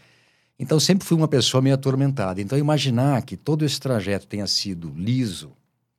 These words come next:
não foi. A saída do, do Santa Teresa e a, o ingresso na faculdade, é, foi difícil pra mim,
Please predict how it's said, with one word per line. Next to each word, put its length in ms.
não 160
foi. 320
A 80
saída 520
do, 460
do 80
Santa 280
Teresa 680
e 180
a, 240
o 80
ingresso 480
na 80
faculdade, 840
é, 300
foi 180
difícil 440
pra 200
mim, 360